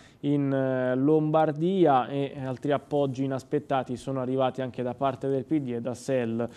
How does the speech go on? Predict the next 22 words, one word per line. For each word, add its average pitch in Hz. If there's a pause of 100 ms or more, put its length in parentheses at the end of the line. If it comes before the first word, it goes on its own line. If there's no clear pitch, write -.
(300)
Il 156
Corriere 170
della 151
Sera 143
parla 143
del 135
pasticcio 147
sugli 139
insegnanti 135 (320)
in, 139
eh, 127
apertura, 156
tagli 151
in 135
busta 143
paga 139
a 147
ottantamila, 151
restituiranno 139
scatti 139
non 131
dovuti 147